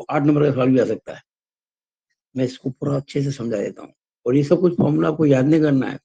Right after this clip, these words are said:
code में लिखा हुआ है। Net area, मैं बोल के बता दूं, B minus N into D H, D H का मतलब diameter of hole, इस पर अपन discuss कर चुके हैं।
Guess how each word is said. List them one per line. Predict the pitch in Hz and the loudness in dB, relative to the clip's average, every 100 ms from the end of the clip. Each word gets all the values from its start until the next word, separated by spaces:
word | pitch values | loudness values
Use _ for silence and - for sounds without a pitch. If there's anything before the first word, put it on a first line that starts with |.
| - | -6
code | 117 113 | -4 -4
में | 107 | -8
लिखा | - 98 | -8 -10
हुआ | 82 | -12
है। | - _ _ _ _ _ _ _ _ _ _ _ - | -16 _ _ _ _ _ _ _ _ _ _ _ -6
Net | 143 156 135 | -2 0 0
area, | 104 104 - - _ _ _ _ _ _ _ - | 0 -2 -8 -14 _ _ _ _ _ _ _ -8
मैं | 120 123 120 | -4 -4 2
बोल | 139 160 | 2 2
के | |
बता | 156 113 107 | 0 -2 -4
दूं, | 143 269 - _ _ | -4 -8 -12 _ _
B | 123 147 196 185 | -2 0 4 4
minus | 143 135 160 147 _ 160 | 4 2 0 -4 _ -4
N | 147 180 - | 0 0 0
into | 135 139 139 | -2 0 -2
D | 131 131 104 | 2 2 0
H, | - - _ _ 131 | -4 -18 _ _ -2
D | 143 165 | 2 2
H | 165 | 2
का | 170 | 0
मतलब | 165 170 | 0 0
diameter | 131 131 127 135 | 0 0 0 -2
of | 139 123 | -2 -2
hole, | - - - - _ - | -4 -8 -20 -20 _ -6
इस | |
पर | 151 | -2
अपन | 139 127 | 0 -2
discuss | - - - | -4 -8 -6
कर | 104 - | -8 -8
चुके | 90 73 | -12 -12
हैं। | - | -14